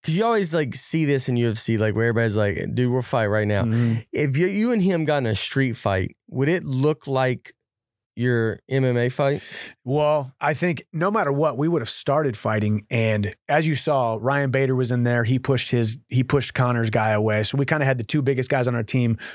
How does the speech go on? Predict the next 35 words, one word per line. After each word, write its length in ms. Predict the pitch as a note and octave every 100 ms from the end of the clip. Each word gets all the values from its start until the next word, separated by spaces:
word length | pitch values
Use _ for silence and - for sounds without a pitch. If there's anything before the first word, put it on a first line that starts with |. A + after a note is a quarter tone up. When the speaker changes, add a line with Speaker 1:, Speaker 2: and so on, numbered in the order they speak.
| -
Speaker 2:
pushing 280 | C#3+ -
each 120 | A#2 C3
other 220 | A#2 A2+
away. 260 | A2+ A2
You 120 | A2+ A2+
had 100 | A2+
me 160 | C#3+
and 100 | C#3
Connor 280 | C#3 C3 B2
there. 160 | B2 B2
Dana 320 | A#2+ D3+ D3
was 160 | C3
in 140 | C3 B2+
within 260 | A#2 A#2+
seconds. 560 | A2 B2 A2+ A#2+ A2+ - - - -
Connor's 320 | - E3+ E3+ C#3
security 380 | B2 - D#3+
Speaker 1:
Yeah, 60 | G3+
they're 100 | F#3
never 140 | F#3+
Speaker 2:
guard 120 | - -
Speaker 1:
gonna 120 | D3+
let 200 | C#3 B2
it 80 | G#2
happen. 220 | G#2 E2+
Speaker 2:
Yeah, 160 | D#3 C3
Connor's 320 | D3 F#3 D#3+
Speaker 1:
Yeah. 40 | -
Speaker 2:
security 320 | C3+ F#3+ F3
guard 220 | D3+ B2+
was 140 | B2+ A#2+
there. 340 | B2+ B2 A#2+ - -
You 80 | -
know, 160 | E3 A#2+
so 300 | - E3